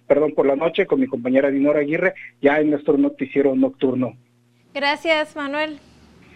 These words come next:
Speaker 1: Gracias, buenas tardes.
Speaker 2: Buena tarde, pues también vamos a estar pendiente con respecto a este tema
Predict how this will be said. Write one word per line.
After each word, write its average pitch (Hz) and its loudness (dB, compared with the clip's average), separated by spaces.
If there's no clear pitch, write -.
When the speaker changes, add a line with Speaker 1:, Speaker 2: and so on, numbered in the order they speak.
Speaker 1:
Gracias, 180 2
buenas 180 -2
tardes. 180 0
Speaker 2:
Buena 285 -2
tarde, 294 0
pues 277 -10
también 294 -2
vamos 349 -4
a 320 -12
estar 277 0
pendiente 269 -2
con 247 -6
respecto 254 -2
a 233 0
este 269 0
tema 302 -2